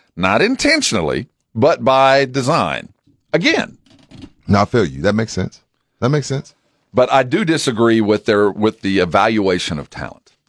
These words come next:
Speaker 1: I do think that the younger talent that, uh, the, the Spurs have put together, that Sochan and Devin Vassell need to be mentioned.
Speaker 2: Keldon, Malachi, come along.
Speaker 1: But Keldon has earned it. I mean, Keldon,
Speaker 2: Oh, you
Speaker 1: if you
Speaker 2: just
Speaker 1: don't
Speaker 2: talking about,
Speaker 1: bring up
Speaker 2: okay.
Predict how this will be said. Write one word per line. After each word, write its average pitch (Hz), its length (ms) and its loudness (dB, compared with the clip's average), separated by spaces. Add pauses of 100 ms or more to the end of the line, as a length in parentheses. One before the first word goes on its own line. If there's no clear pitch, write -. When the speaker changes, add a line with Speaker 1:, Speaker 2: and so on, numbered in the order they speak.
Speaker 1:
I 113 80 2
do 117 180 -2
think 156 240 -4
that 113 140 -2
the 104 80 -2
younger 101 320 0
talent 78 420 -4 (540)
that, 82 400 0
uh, 73 240 0
the, 73 240 -6
the 80 160 -2
Spurs 87 320 -2
have 82 120 -6
put - 160 -6
together, 82 340 -2
that 71 120 -6
Sochan 95 640 -2 (340)
and 117 500 -2 (120)
Devin 78 300 -2
Vassell 71 360 -2
need 156 340 0
to 139 60 0
be 98 140 -2
mentioned. 76 400 0
Speaker 2:
Keldon, 73 240 -4 (260)
Malachi, 78 800 0
come 80 180 -2
along. 78 260 2
Speaker 1:
But - 60 -4
Keldon 302 280 -2
has 180 160 0
earned 107 180 -2
it. - 160 -18
I 127 60 2
mean, 151 180 -4
Keldon, 294 220 0
Speaker 2:
Oh, 151 180 4
you 123 80 2
Speaker 1:
if 156 60 2
you 165 140 2
Speaker 2:
just - 60 4
Speaker 1:
don't 196 140 6
Speaker 2:
talking 117 40 0
about, 202 280 4
Speaker 1:
bring - 20 4
up 175 120 6
Speaker 2:
okay. 95 120 -4